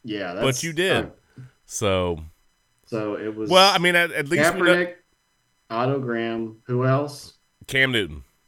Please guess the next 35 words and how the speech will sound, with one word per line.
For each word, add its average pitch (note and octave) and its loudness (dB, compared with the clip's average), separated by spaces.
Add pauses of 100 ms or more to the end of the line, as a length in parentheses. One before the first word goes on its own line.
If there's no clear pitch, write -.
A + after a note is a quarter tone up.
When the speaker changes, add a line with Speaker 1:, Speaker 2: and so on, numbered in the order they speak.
(160)
Speaker 1:
Cam A2+ -4
Newton. E2+ -6
Speaker 2:
Well, A2+ -4
obviously G2+ -2
Lamar F2 -4
Jackson, D#2+ -8
but, D#2+ -8 (500)
well, C3+ 2
Speaker 1:
Right. F3+ 6
Speaker 2:
obvi-, C3+ -2
uh, D3 2
it's D#3 -4
nice F3+ 0
to E3 -10
know D#3+ 2
that A#2+ 0
you A#2+ -4
were A#2 0
on G#2+ 2
a F#2+ 0
fact-finding G#2 2
mission F2+ -4
while E2+ -2
you F2 -4
were E2+ -6
crapping G#2+ 0
and F2+ -6
blowing G2 -4
doors F#2+ -4
off F#2+ -4
of G2 -10
airplanes F2+ -4
with - -18
bad F#2 -4
gas. E2 -6